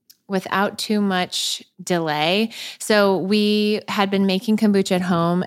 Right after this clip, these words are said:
and we were calling it booch, um, as a slang. And that was kind of like, I, I don't know where we picked that up. Maybe we saw it at a store or something in, in, uh, when we were traveling around the country, but it wasn't a re-, very widely used term.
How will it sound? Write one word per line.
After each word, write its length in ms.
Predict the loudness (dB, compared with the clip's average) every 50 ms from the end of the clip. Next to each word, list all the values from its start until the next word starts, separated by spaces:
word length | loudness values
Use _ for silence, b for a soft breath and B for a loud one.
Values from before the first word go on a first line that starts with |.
| -2
and 460 | 0 0 0 2 0 0 -2 -2 -4 -2
we 140 | -4 -2
were 120 | -2 -4 -6
calling 440 | -6 -6 -4 -4 -4 -4 -4 -4 -6
it 240 | -8 -10 -12 -6
booch, 500 | -2 0 0 2 0 0 -2 -4 -6 -6 b b b b b b b b _ -2
um, 340 | 0 2 2 2 2 0 -2 -2
as 180 | 0 0 0 0
a 60 | -2
slang. 400 | -6 -4 -2 -2 0 0 0 0
And 120 | -2 0 0
that 120 | 0 0
was 120 | -2 -2
kind 200 | -2 0 0 0
of 80 | 2 2
like, 300 | 2 0 0 -2 -4 B B B B B B B B _ _
I, 160 | -8 -8 -8 -8 _ -12
I 140 | -10 -8 -4
don't 180 | -4 -4 -2 -2
know 220 | -2 0 0 0
where 180 | 0 0 0 -2
we 100 | -2 -4
picked 300 | -4 -6 -8 -8 -6 -4
that 160 | -2 -2 -2
up. 140 | -2 -2 -2
Maybe 240 | -2 -2 0 0
we 160 | 0 -2 -2 -4
saw 320 | -4 -4 -2 0 0 0
it 60 | 0
at 120 | -2 -2 -4
a 60 | -6
store 440 | -8 -10 -10 -8 -6 -6 -4 -4 -6
or 40 |
something 480 | -6 -6 -8 -8 -6 -4 -4 -4 -4 -4
in, 360 | -4 -4 -6 -4 -6 -6 -8 -10
in, 340 | -10 -8 -6 -6 -6 -6 -6
uh, 220 | -6 -8 -8 -8 -6
when 180 | -4 -4 -2
we 100 | -2 -2
were 100 | -4 -6
traveling 520 | -6 -6 -4 -2 -2 -2 -2 -4 -4 -4 -6
around 220 | -6 -6 -6 -6
the 80 | -8 -8
country, 540 | -8 -8 -6 -6 -2 0 0 2 0 0 B B B B B B _ -2
but 140 | 2 2
it 100 | 4 4
wasn't 260 | 4 4 4 4 4 2
a 60 | 2
re-, 220 | 2 2 0 0 0 0
very 220 | 0 2 2 2
widely 400 | 2 0 0 0 -2 -2 -4 -4
used 400 | -4 -4 -4 -4 -4 -6 -8 -10
term. 500 | -10 -8 -6 -6 -6 -4 -2 -2 -2 -2